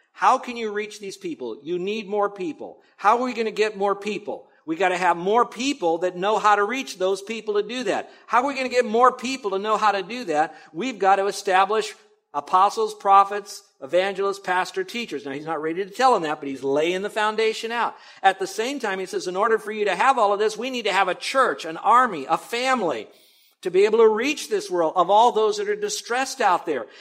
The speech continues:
And to be able to do that, these leaders to equip the church to do that have to be properly qualified. How do you pick those guys? And here it is in Luke, and you're gonna see.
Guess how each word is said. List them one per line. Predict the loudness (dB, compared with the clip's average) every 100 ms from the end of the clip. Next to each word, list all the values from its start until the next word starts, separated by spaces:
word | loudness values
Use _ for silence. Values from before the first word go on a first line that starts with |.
| -8
And | -4 -2
to |
be | -2 -2
able | 0
to | 0
do | 0 -4
that, | 0 0 -2
these | -4 -6 -2
leaders | -2 -2 -2 0
to | 0
equip | 0 0 0 0
the | -4
church | -2 -4 -4 -4
to |
do | -2 0
that | 0
have | -2 -6
to |
be | -8 -6
properly | 0 2 2 -2
qualified. | -2 0 0 0 0 0 -2 -16 -2
How | 2 2
do | 0
you | -4
pick | -2 -4 0
those | 0 0 2
guys? | 4 4 2 -8 _ _ _
And | -18
here | -8 -2 0
it | 0
is | 0 -4 -8 _ _
in | -10 -6
Luke, | -4 -4 -4 -12
and | -12
you're | -10
gonna | -10 -12
see. | -14 -14